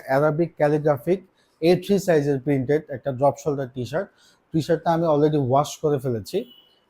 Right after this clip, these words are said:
আহ, এবং আমি এটা খুব আরামভাবে, মানে, খুবই আরামদায়ক একটা ক্লথ। আহ, খুব ভালো লাগছে আমার এটা ওয়্যার করে, এবং প্রিন্টটাও খুব ভালো। ওয়াশ করার পরে প্রিন্টটা খুব ভালোই আছে, অক্ষত আছে।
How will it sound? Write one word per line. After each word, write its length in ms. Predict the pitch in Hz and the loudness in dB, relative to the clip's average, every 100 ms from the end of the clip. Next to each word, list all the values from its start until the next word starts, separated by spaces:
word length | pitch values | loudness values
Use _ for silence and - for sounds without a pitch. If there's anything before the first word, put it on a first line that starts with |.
| - | -4
আহ, 540 | 123 123 120 117 - | 0 2 0 -2 -2
এবং 220 | 160 175 | -2 0
আমি 200 | 165 160 | -2 -2
এটা 140 | 165 170 | 0 -2
খুব 360 | 131 170 151 - _ - | -2 -6 -6 -12 _ -2
আরামভাবে, 760 | 156 170 175 147 156 151 143 | 0 2 0 -2 -2 0 -2
মানে, 200 | 127 127 | -2 -6
খুবই 240 | 127 165 165 | -6 -2 -2
আরামদায়ক 400 | 143 143 143 135 | -2 -2 -4 -4
একটা 220 | 120 139 | -6 -10
ক্লথ। 260 | - 143 - _ _ _ _ - | -4 -6 -6 _ _ _ _ -14
আহ, 180 | 110 | -12
খুব 280 | 110 151 135 | -10 -8 -8
ভালো 300 | 120 139 143 | -4 -2 0
লাগছে 240 | 135 131 143 | -2 -4 -6
আমার 220 | 135 127 | -4 -4
এটা 320 | 127 127 127 127 | -2 -2 -2 -2
ওয়্যার 240 | 123 117 | -2 -2
করে, 220 | 131 139 | -2 -4
এবং 200 | 135 131 123 | -2 -6 -4
প্রিন্টটাও 420 | 156 156 147 165 | -2 -2 0 -2
খুব 240 | 156 151 117 | -2 -4 -4
ভালো। 260 | 120 143 - _ _ - | -4 -6 -8 _ _ -8
ওয়াশ 240 | 135 - | -8 -6
করার 220 | 147 143 | -4 -4
পরে 260 | 139 135 135 | -4 -4 -4
প্রিন্টটা 320 | 131 131 131 | -6 -6 -6
খুব 200 | 135 127 | -6 -6
ভালোই 300 | 123 127 135 | -2 0 0
আছে, 220 | 113 - | -2 -6
অক্ষত 340 | 143 - 139 127 | -10 -8 -8 -8
আছে। 260 | 107 - | -8 -14